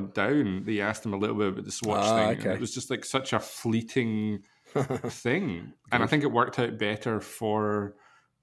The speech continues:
Speaker 2: their
Speaker 3: Yep,
Speaker 2: brand
Speaker 3: yep.
Speaker 2: as well on the podcast, 'cause people were actually, rather than just, "Oh, they're, they had this fight with Swatch Group," it was like, "Here's
Speaker 1: Yep.
Speaker 2: what they're doing and what's kinda interesting about
Speaker 3: Mm.
Speaker 2: it." So
Speaker 1: Yeah,
Speaker 2: I thought
Speaker 1: and
Speaker 2: it was
Speaker 1: he's really
Speaker 2: great.
Speaker 1: passionate about it. Like, he,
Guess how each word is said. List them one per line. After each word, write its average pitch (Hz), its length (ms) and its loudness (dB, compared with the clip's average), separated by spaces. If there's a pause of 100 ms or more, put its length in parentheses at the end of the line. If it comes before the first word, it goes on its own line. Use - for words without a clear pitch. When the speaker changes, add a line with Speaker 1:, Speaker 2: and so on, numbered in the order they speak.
(440)
Speaker 2:
their 101 360 2
Speaker 3:
Yep, 80 180 -6
Speaker 2:
brand 101 400 2
Speaker 3:
yep. - 20 0
Speaker 2:
as 98 140 -4
well 98 320 0
on 98 240 -2
the 95 80 -2
podcast, 98 640 -4
'cause 107 80 -6
people 113 200 -4
were 107 60 0
actually, 104 320 -2
rather 117 320 0
than 120 120 0
just, 107 240 -4 (120)
"Oh, 101 220 2
they're, 90 300 -2
they 104 80 -4
had 98 140 -2
this 90 140 -6
fight 92 280 -4
with 98 100 -8
Swatch - 340 -8
Group," 147 280 -6 (440)
it 107 60 -8
was 107 140 -8
like, 104 320 -2 (200)
"Here's 113 340 2
Speaker 1:
Yep. - 80 -16 (320)
Speaker 2:
what 110 220 -2
they're 98 120 -2
doing 101 420 2
and 95 240 -4
what's 101 440 -4
kinda - 260 -6
interesting 147 540 -4
about 139 300 -2
Speaker 3:
Mm. 98 160 -4
Speaker 2:
it." 95 100 -12
So 101 360 -10 (680)
Speaker 1:
Yeah, 151 200 0
Speaker 2:
I - 40 4
thought - 120 4
Speaker 1:
and - 80 2
Speaker 2:
it 160 40 4
was 143 100 2
Speaker 1:
he's 131 60 -4
really 180 260 6
Speaker 2:
great. - 80 -4
Speaker 1:
passionate 175 480 2
about 123 260 2
it. - 200 -6
Like, 123 180 0
he, 131 320 -4